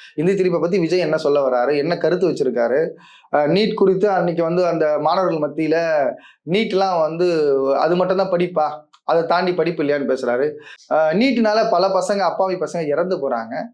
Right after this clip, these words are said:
அந்த, அந்த பசங்க இறந்து போகும் பொழுது ஒரு, ஒரு முறையும் நமக்கு அது வந்து சொல்ற விஷயம் என்னன்னா,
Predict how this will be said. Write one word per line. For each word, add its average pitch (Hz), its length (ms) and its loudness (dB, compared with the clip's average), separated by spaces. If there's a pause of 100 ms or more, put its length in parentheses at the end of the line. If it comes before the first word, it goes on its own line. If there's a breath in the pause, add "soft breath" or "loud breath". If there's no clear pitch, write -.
அந்த, 165 160 -4
அந்த 190 240 0
பசங்க 226 340 0
இறந்து 208 440 0
போகும் 190 300 -4
பொழுது 202 480 -2
ஒரு, 185 260 0
ஒரு 233 200 0
முறையும் 196 340 0
நமக்கு 180 300 0
அது 151 180 0
வந்து 165 280 -2
சொல்ற 165 240 0
விஷயம் 151 300 -4
என்னன்னா, 147 200 0